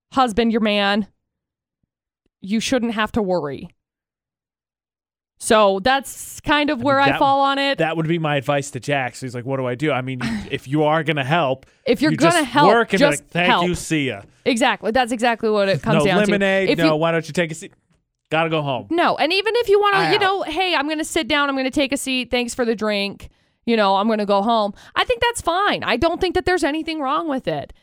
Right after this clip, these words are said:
Speaker 1: I really don't. Now, if they start taking advantage of you, you have to say no. You know, he, I think that's one thing that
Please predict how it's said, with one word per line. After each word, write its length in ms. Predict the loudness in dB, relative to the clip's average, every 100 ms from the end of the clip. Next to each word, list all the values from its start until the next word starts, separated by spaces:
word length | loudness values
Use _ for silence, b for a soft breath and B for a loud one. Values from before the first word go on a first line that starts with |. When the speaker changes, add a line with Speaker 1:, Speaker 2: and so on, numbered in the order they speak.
| _
Speaker 1:
I 80 | -4
really 280 | -2 -2 -2
don't. 320 | 2 2 0 -4 B
Now, 200 | 2 2
if 100 | 0
they 140 | -4
start 200 | -2 -2
taking 300 | -4 -6 -6
advantage 460 | -4 -2 -2 -2 0
of 160 | 0
you, 160 | 0 -4
you 220 | -2 -4
have 220 | -2 -4 -4
to 60 |
say 160 | -6 -4
no. 440 | 0 2 0 -4 -14 _ _ _ _ _ -2
You 120 | 2
know, 220 | 2 2
he, 240 | -2 -4
I 120 | -2 0
think 200 | 0 0
that's 180 | 0
one 140 | 0 -2
thing 280 | 0 -4 -2
that 240 | -2 -2